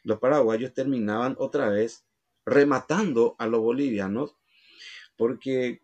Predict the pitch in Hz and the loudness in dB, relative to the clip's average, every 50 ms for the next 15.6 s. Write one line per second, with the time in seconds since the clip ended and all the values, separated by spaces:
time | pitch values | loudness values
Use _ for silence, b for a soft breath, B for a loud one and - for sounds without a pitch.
0 | _ - - 127 117 110 117 - - - - - - - 131 127 127 127 127 127 | _ -6 -4 -4 -2 -4 -4 -6 -6 -8 -10 -12 -6 -4 -2 -2 0 2 4 4
1 | 123 120 117 113 110 113 - 127 131 127 - 156 160 147 135 131 127 131 143 151 | 6 6 6 4 2 2 2 2 2 2 0 0 2 2 2 2 2 2 2 2
2 | 156 - - _ - 117 107 - - 127 127 123 107 110 120 120 120 117 110 104 | 0 -2 -4 _ -6 -6 -6 -4 -2 -2 -2 0 0 0 0 0 0 0 0 -2
3 | 110 110 - 131 - - 110 110 117 120 123 120 117 - - - 131 131 139 139 | -2 -2 -4 -4 -4 -2 -2 -2 -2 -2 -4 -4 -4 -4 -4 -2 -2 -2 -2 -2
4 | 139 - _ - - 98 - 175 175 - 120 127 - 92 - _ 98 92 95 98 | -4 -6 _ -8 -6 -6 -4 -4 -4 -4 -4 -4 -6 -10 -12 _ -10 -8 -6 -6
5 | 95 - - - 104 98 101 98 98 92 - - 92 90 87 87 98 120 - - | -6 -6 -6 -6 -6 -6 -4 -6 -6 -8 -8 -8 -8 -8 -6 -4 -4 -4 -6 -6
6 | _ _ _ _ _ - 92 92 - 98 95 104 110 107 101 92 98 95 98 104 | _ _ _ _ _ -12 -12 -8 -6 -6 -4 -4 -4 -4 -4 -4 -6 -4 -4 -4
7 | 117 113 - - 95 98 - b b b b b b b b - 110 123 139 147 | -4 -4 -4 -6 -6 -8 -8 b b b b b b b b -8 -6 -4 -4 -2
8 | 156 170 170 - 107 92 90 104 139 185 175 107 92 107 113 120 110 - - 113 | -2 -4 -4 -4 -4 -2 0 2 2 2 2 0 -2 0 0 0 -2 -2 -2 0
9 | 107 107 110 117 120 113 - 117 110 107 113 117 117 107 113 104 - - - 98 | 0 2 4 2 2 2 0 -4 -2 0 0 0 2 0 0 -2 -2 -2 -2 -2
10 | 101 104 107 110 107 107 110 101 101 95 - _ - 95 87 85 82 - 90 - | 0 0 -2 -2 -2 -4 -4 -4 -6 -8 -10 _ -8 -8 -6 -8 -8 -10 -12 -14
11 | - _ _ _ _ _ _ _ _ _ - 110 92 - 107 98 107 101 95 90 | -14 _ _ _ _ _ _ _ _ _ -14 -14 -10 -8 -6 -6 -4 -4 -4 -6
12 | - - 113 127 113 98 95 92 - 90 85 87 82 85 - - - 92 95 98 | -6 -8 -6 -4 -4 -4 -4 -4 -6 -6 -8 -8 -10 -12 -14 -12 -8 -6 -6 -6
13 | - 101 101 95 85 90 92 95 101 113 107 120 123 127 127 120 - 131 123 131 | -4 -4 -6 -6 -6 -8 -6 -4 -2 -2 0 2 2 2 2 2 2 2 2 4
14 | 139 139 127 104 101 107 101 - 127 127 131 127 131 127 - - 113 101 98 113 | 4 2 2 2 0 -4 0 4 4 4 4 4 0 0 0 0 2 2 2 4
15 | 143 156 139 - 151 160 175 147 123 117 104 | 4 2 2 4 4 2 2 4 2 -2 -4